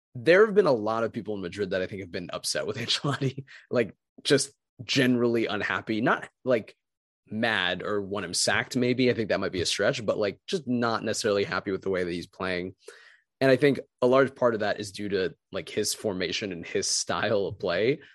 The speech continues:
Like, he has very much kind of started to favor this lower block and a little bit more of a defensive, less progressive structure, and relying a little bit more on the counterattack.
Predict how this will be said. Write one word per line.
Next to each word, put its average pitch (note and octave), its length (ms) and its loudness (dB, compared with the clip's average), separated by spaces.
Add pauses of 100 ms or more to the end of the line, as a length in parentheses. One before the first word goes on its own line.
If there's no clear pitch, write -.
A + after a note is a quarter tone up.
(180)
Like, A#2+ 140 0
he C3 200 6
has B2 160 6
very A2 360 2
much G#2+ 520 -4 (260)
kind G#2+ 120 -8
of F#2+ 80 -6
started G2+ 240 2
to G2+ 40 -2
favor G2+ 340 -2
this F2+ 340 -4 (400)
lower G#2 880 2 (260)
block G2 680 0 (300)
and E2+ 560 -6 (240)
a - 140 -4
little A#2 160 -4
bit A2 120 -6
more A2 160 -2
of G2 80 -4
a G2+ 40 -8
defensive, G#2 600 -4
less G2 180 -2
progressive G2 520 -4
structure, C3 680 0 (360)
and A2+ 300 -2 (380)
relying B2+ 360 4
a - 20 2
little A#2 140 2
bit G#2 120 -2
more G2+ 140 -4
on F#2+ 60 -6
the F2+ 80 -6
counterattack. - 720 -4